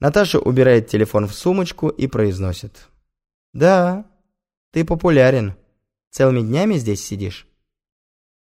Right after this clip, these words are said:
"Что-то подсказывает мне, что ты тоже не проводишь ночи за проверкой тетрадей",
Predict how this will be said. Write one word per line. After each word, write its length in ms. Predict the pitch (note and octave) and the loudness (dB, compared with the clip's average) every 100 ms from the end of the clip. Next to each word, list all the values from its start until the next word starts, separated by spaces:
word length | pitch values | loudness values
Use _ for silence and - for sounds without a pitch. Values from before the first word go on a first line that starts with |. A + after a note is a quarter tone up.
| _ - | _ -18
"Что-то 340 | - E3+ - | -2 -2 0
подсказывает 920 | - C#3+ - - G#3+ F#3+ C#3 A2 G2 | 0 0 -2 0 2 2 2 2 0
мне, 400 | G2 F#2+ F#2 F2 - _ _ - | -4 -4 -4 -6 -12 _ _ -12
что 180 | - | -6
ты 140 | D#3+ F3+ | -2 0
тоже 340 | F#3 D3 G2+ | 4 2 2
не 100 | G#2 | -2
проводишь 460 | G#2+ G#2+ G#2 G2 - | 0 0 0 -2 -4
ночи 340 | C3+ F3+ - | -2 -2 -2
за 140 | G2 G2 | -6 -4
проверкой 440 | G#2 A2+ A2+ A2 | -2 -2 -2 -6
тетрадей", 680 | A2 G#2+ G#2+ F#2 F#2+ G2+ F#2 | -6 -4 -2 -4 -6 -10 -14